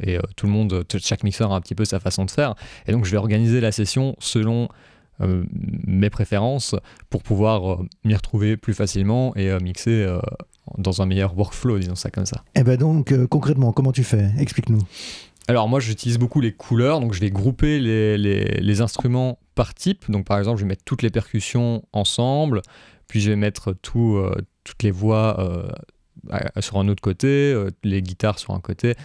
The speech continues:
Speaker 1: Je vais grouper, euh, les pistes l'une à côté de l'autre, hein. Je sais pas si vous avez un petit peu la visualisation, euh, d'un, d'un séquenceur qui permet de mixer, mais en gros on a des pistes et donc je vais les regrouper, euh, et faire des petits blocs selon le type d'instrument. Puis je vais leur choisir des couleurs,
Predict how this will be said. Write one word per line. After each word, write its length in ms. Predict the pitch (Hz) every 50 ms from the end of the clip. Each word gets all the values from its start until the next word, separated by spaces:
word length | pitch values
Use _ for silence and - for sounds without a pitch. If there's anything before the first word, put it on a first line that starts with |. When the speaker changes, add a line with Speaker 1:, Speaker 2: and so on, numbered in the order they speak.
| - - _
Speaker 1:
Je 100 | - -
vais 80 | 110 113
grouper, 560 | 104 110 104 135 123 - - 147 147 151 143
euh, 120 | 127 117 110
les 120 | 107 107
pistes 340 | 101 - - 127 - - -
l'une 160 | 107 117 117
à 60 | 107
côté 320 | 101 - 107 - - 98 87
de 80 | 101
l'autre, 240 | 120 143 - - -
hein. 20 | 104
Je 60 | -
sais 60 | -
pas 100 | 98 -
si 140 | 110 - -
vous 100 | 107 98
avez 140 | 101 92 98
un 80 | 95
petit 160 | 95 95 113 98
peu 160 | - 117 110
la 80 | 104
visualisation, 720 | 98 101 107 110 113 110 107 107 107 107 - - 131 127 120 - - - - - - - -
euh, 340 | 117 107 107 110 110 110 110
d'un, 840 | 104 101 113 117 113 110 110 110 110 107 107 104 104 101 101 98 98 87 - - - -
d'un 200 | - 107 98 104
séquenceur 460 | 95 - 113 101 - 107 98 123 120 -
qui 100 | - -
permet 260 | - 101 101 104 101
de 60 | 101
mixer, 380 | 101 101 95 - - 135 143 135
mais 100 | 107 95
en 100 | 95 98
gros 180 | 95 101 110
on 60 | 107
a 80 | 101 95
des 140 | 90 90 90
pistes 320 | - - 123 127 - -
et 20 | 95
donc 160 | 92 98 95
je 80 | 92
vais 160 | 85 95 - - - _ -
les 140 | - 104 104
regrouper, 640 | 104 87 110 117 107 107 107 - - 117 117 117 104 101
euh, 200 | 92 87 87 92 -
et 100 | - 98
faire 220 | 95 - 110 107 98
des 80 | 95
petits 280 | 87 - 113 - - 107
blocs 340 | 98 101 107 123 - - - - - - - _
selon 360 | - - - 117 110 117 113
le 100 | 107 98
type 180 | - - 104 98
d'instrument. 520 | 95 95 - - - 104 113 135 165 175 - _ - - - - -
Puis 100 | - 147
je 60 | 127
vais 80 | 113 110
leur 100 | 107 -
choisir 240 | - 117 104 110
des 100 | 113 107
couleurs, 600 | - - - 110 110 113 113 113 104 95 92 92